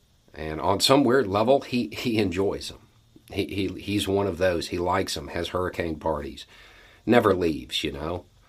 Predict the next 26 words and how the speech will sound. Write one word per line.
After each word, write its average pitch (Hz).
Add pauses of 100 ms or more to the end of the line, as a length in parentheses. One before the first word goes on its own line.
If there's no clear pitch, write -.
(760)
Um, 87 (1800)
his 151
wife 156
had 101
never 120
been 117
through 85
one 76
before, - (1400)
and 90
there 95
was 101
one 90
tracking 87
their 80
way. 107
Now, 87
they 107
had 131
to -
stay 80
for 73 (760)
a -
few 82
reasons, 76
but 92